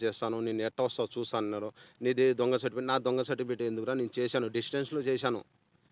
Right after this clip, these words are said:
నేను తిరుపతిలో డిస్టెన్షన్ చేశాను సార్, శ్రీ వెంకటేశ్వర యూనివర్సిటీలో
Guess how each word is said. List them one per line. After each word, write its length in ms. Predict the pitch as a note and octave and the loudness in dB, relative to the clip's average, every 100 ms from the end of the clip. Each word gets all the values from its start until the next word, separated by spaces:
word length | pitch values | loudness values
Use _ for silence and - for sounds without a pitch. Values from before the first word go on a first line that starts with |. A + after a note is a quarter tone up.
| - | -4
నేను 120 | A#2+ | 0
తిరుపతిలో 340 | C3+ D3 D3+ | 2 4 4
డిస్టెన్షన్ 520 | D3+ B2+ - D3 D#3+ C3+ | 4 4 4 4 4 2
చేశాను 280 | B2+ C3+ | 2 0
సార్, 180 | A#2+ A2 | 0 -2
శ్రీ 140 | - C3+ | 0 2
వెంకటేశ్వర 480 | B2 A#2+ C3+ B2+ | 2 0 0 0
యూనివర్సిటీలో 420 | A#2 A2+ G2+ A#2 | -2 -4 -6 -10